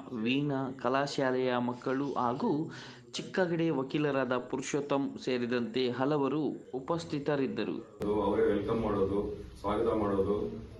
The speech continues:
Speaker 2: ಮತ್ತೆ ಏನಕ್ಕೆ ಏನು ಈ ಕಾರ್ಯಕ್ರಮಗಳು ಮಾಡ್ಕೊಂಡು ಹೋಗ್ತಾ ಇದ್ದಾರೆ, ಮಕ್ಕಳಲ್ಲಿ ಆ ಒಂದು ಉತ್ಸಾಹ ನೋಡ್ತಾ ಇದ್ರೆ ಬಹಳ ಖುಷಿ ಅನ್ಸುತ್ತೆ. ಕಾರಣ ಈ, ಅಂದ್ರೆ ಇದರ, ಈ ಒಂದು ಮಕ್ಕಳನ್ನ ಈ ರೀತಿ ತಯಾರ್, ತಯಾರು ಮಾಡೋದಕ್ಕೆ ವಿಶೇಷವಾಗಿ ಮತ್ತೆ ಒಂದು ಸಂಸ್ಥೆ, ಸುಭಾಷ್ ಸೇವಾ ಸಂಸ್ಥೆ, ಆ, ಪುರುಷೋತ್ತಮ್ ಸರ್ ಮತ್ತು, ಆ, ದಂಪತಿಗಳಾದಂತ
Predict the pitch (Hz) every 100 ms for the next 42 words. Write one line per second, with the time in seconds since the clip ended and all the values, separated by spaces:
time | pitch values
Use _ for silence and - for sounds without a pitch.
0 | - - 104 120 110 131 127 113 123 117
1 | 113 110 110 98 98 113 107 98 104 101
2 | 98 - 123 120 110 104 101 - - 113
3 | 117 107 110 104 98 101 101 104 - -
4 | 104 - - 87 85 - - - - -
5 | - 120 123 127 123 - - - - -
6 | 107 104 101 113 120 - - 117 123 123
7 | - - - 117 127 127 120 - - 139
8 | 127 123 127 127 117 123 127 123 120 113
9 | 117 127 120 113 123 120 - - 127 127
10 | 120 117 123 107 - 113 113 110 110 113
11 | 120 120 - 123 123 120 117 107 104 -
12 | 120 - - - - - - - - -
13 | 92 90 90 - 139 120 117 117 113 110
14 | 98 101 104 98 - - - 92 85 98
15 | 104 120 117 107 101 101 98